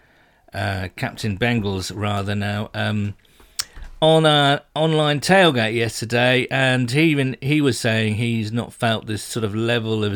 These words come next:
excitement and anticipation for a long time. And certainly the atmosphere just sounded fantastic. I mean, it was, it was kind of roaring through the T V screens, wasn't it?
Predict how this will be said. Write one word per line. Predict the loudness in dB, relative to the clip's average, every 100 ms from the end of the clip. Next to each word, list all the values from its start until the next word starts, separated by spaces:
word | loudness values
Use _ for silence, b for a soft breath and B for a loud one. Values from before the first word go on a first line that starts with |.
| -6
excitement | -8 -4 0 0 -2 -6 -6
and | -6 -6
anticipation | -6 -6 -6 -6 -4 0 0 0 -4 -4
for | -4 -4
a |
long | -2 0 0 -2
time. | -6 -6 -6 -6 -10 b b b b b -10
And | -8
certainly | -6 0 2 2 0
the | -2
atmosphere | -2 -4 -10 -10 -8 -6 -8 -10 -14 -14
just | -10 -8
sounded | -6 -6 -6 -6
fantastic. | -12 -12 -6 -4 -4 -8 -8
I |
mean, | -6
it | -8
was, | -12 -16
it | -12
was | -10 -10
kind | -8 -8
of | 0
roaring | 6 6 8 4 0
through | -2 -2
the | -2
T | -4 -4 -2
V | -4 -4
screens, | -10 -14 -14 -12
wasn't | -10 -8
it? | -10